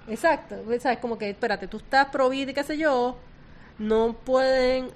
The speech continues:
no, el, el doctor no puede decidir entre salvar a la mujer o al bebé, así que los tienen que morirse los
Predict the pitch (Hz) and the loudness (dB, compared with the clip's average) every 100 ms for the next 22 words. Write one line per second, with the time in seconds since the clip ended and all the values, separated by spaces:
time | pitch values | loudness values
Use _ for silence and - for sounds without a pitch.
0 | - 208 214 - 214 - 208 196 202 - | -12 -6 -6 -6 -12 -8 -8 -8 -10 -8
1 | 208 190 202 - 240 262 240 208 233 240 | -8 -4 -6 -2 0 0 0 -4 -2 0
2 | 254 254 247 208 226 233 220 240 226 214 | 2 0 0 -4 -6 -4 -4 -4 -4 -6
3 | 185 180 190 226 240 240 233 240 240 - | -6 -4 -2 -2 -2 -2 0 0 0 -6
4 | - 226 220 220 208 208 262 214 202 233 | -6 0 0 0 -4 0 0 0 -4 -10
5 | - - - - - - - - - - | -16 -16 -16 -18 -20 -20 -20 -20 -20 -20
6 | - - - - - 190 254 247 202 202 | -20 -20 -20 -14 -10 -6 -4 -4 -6 -6
7 | 226 226 233 233 220 | -6 -6 -6 -8 -10